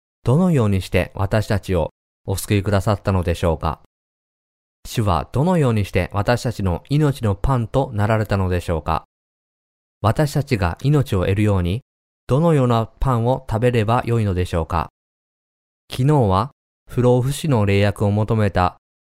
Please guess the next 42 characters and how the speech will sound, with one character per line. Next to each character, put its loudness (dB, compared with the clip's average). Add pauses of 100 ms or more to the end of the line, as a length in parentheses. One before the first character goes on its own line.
真 2
の 0
始 -10
皇 4
帝 2
の 2
話 -2
を 0
し -2
ま 2
し -4
た。 -2 (1000)
最 0
近 2
で 2
は 2
子 2
供 2
に 0 (140)
新 0
し -2
い 0
成 0
長 0
ホ -2
ル 2
モ 2
ン 2
を -2
注 -4
射 0
す -4
る -2
と 0 (420)
身 0
長 2
が 2
伸 2
び 2
る -2
と -2
か、 0